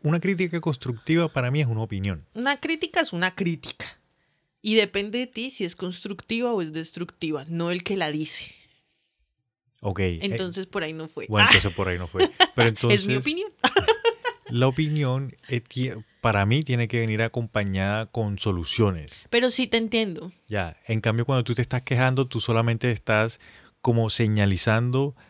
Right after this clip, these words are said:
Speaker 1: las cosas malas.
Speaker 2: Señalizando, señalando.
Speaker 1: Eso, señalando
Speaker 2: <laughs>
Speaker 1: las cosas malas y puede que diga, "Ay, no, sí, es que ellos hacen cosas buenas también como esto y esto", pero lo mini-, lo minimizas de tal forma que,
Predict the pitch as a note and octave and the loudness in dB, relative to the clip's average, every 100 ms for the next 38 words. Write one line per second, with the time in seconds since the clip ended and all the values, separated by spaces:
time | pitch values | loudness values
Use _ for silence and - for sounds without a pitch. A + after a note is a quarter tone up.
0 | _ G2+ G2 - G#2+ - A2+ B2 C3+ C3 | _ -6 -6 0 0 2 2 6 6 6
1 | C3 C#3 D#3+ D#3+ - F3+ F3 E3 E3+ F3 | 4 2 0 -8 -10 -8 -4 -2 -2 -2
2 | F3 - - B2 A2 G#2+ G2+ A#2 A#2+ C#3+ | -8 -4 4 6 4 -2 0 4 6 6
3 | C#3 C3+ E4+ B2 G2+ A#2 G2+ B2 B2+ C#3+ | 4 4 4 4 4 0 2 2 4 4
4 | C#3 C#3 D3 C#3 C3 A2+ A#2 A2 A#2+ A#2+ | 4 2 0 0 -2 0 2 2 2 0
5 | A#2+ - B2+ C#3 C#3 C#3 B2+ D3 C3 F2+ | 0 -2 -2 -2 -2 -4 -4 -4 -2 -2
6 | - A2+ A#2+ A2+ B2+ A#2+ A2 A#2+ A#2+ A#2+ | -2 -2 -2 -2 -4 -4 -6 -6 -6 -6
7 | A#2 G#2 G#2 A2+ A2+ G2+ F2+ _ _ _ | -8 -6 -6 -6 -6 -6 -8 _ _ _
8 | C3+ D3 - C#3 C#3+ D3 B2 A2+ G#2 G2+ | -2 0 0 0 0 0 0 0 0 -2
9 | G2+ G#2+ G#2+ A2 G#2+ - - _ _ _ | -2 -2 0 0 -2 -8 -20 _ _ _
10 | - - - A2 G#2 G#2+ G#2 G2+ C#3 F3+ | -20 -20 -8 -2 2 2 2 4 4 4
11 | A3 F3+ E3+ D#3+ - E3+ F3 F3 E3+ - | 0 0 2 2 4 2 2 0 -2 -6
12 | - _ _ _ _ _ - B2 A2+ G#2+ | -18 _ _ _ _ _ -2 2 2 2
13 | G2 | -2